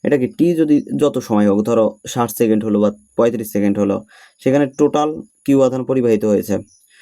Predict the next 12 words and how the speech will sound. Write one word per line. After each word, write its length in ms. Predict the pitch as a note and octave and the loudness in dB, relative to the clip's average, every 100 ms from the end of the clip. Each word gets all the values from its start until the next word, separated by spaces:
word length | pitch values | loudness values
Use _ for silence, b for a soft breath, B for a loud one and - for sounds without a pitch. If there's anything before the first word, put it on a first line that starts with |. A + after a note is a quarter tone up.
| b - | b -8
অর্থাৎ, 320 | - - B2+ | -4 0 2
আহ, 180 | C3 A#2+ | 2 0
ধরে 180 | A#2+ C3+ | -2 -4
নিচ্ছি 220 | C3 D3 | -2 -4
টি 360 | - D3 D#3+ D#3 | -2 -2 0 -2
সময়ে 520 | - C3+ C#3 G#2+ A#2 | -2 0 2 2 0
কিউ 280 | - B2+ B2+ | 0 2 2
আধান 200 | B2+ B2+ | 0 -2
কি 140 | B2+ | 0
হয়েছে? 200 | C3 E3 | 0 0
পরিবাহিত 460 | D#3+ C3+ G#2+ G2 G2+ | 0 0 2 0 0
হয়েছে। 300 | G2 F#2+ | -4 -4